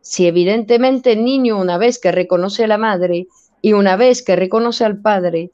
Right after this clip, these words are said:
que lo capta por identificación, ya está en condiciones de tener Edipo al año y medio.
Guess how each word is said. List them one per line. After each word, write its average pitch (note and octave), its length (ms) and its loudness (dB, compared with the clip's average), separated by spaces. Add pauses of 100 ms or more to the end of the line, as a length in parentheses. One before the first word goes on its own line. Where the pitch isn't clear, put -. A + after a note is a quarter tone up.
(400)
que G3+ 120 2
lo F#3 160 2
capta B3 480 -4
por C4 200 2
identificación, G3+ 1300 -4 (320)
ya A3 260 0
está A3 260 -2
en A3+ 200 -2
condiciones F#3+ 680 -2
de F3+ 100 -4
tener G3+ 360 -2
Edipo F3 560 -6 (360)
al E3+ 180 0
año G3+ 340 0
y F3 100 0
medio. E3 480 -4